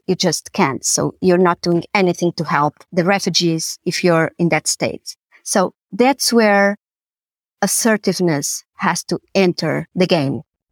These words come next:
You know, it's because your empathy has to have limits, and the limits of your empathy are assertiveness. Okay. You need to know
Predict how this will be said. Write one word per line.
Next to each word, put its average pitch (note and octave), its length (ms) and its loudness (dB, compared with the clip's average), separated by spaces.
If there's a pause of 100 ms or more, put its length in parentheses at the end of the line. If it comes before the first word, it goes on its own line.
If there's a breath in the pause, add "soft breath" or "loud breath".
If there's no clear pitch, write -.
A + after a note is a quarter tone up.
(140)
You F3+ 100 4
know, F#3+ 280 2 (280)
it's - 260 -6 (300)
because G3+ 480 0 (600)
your F3 320 0
empathy B3+ 560 0 (600)
has G3 200 2
to G3 100 -2
have F3 260 -2
limits, D#3 720 -2 (380)
and F#3 100 0
the F3+ 100 2
limits G#3 460 2
of F#3 200 0
your F3+ 160 0 (180)
empathy F#3+ 640 -2 (200)
are E3+ 480 2 (960)
assertiveness. D#3 1080 -2 (1200)
Okay. G3+ 260 0
You G#3+ 180 2
need G#3 320 2 (140)
to F3 460 0 (580)
know F#3+ 520 2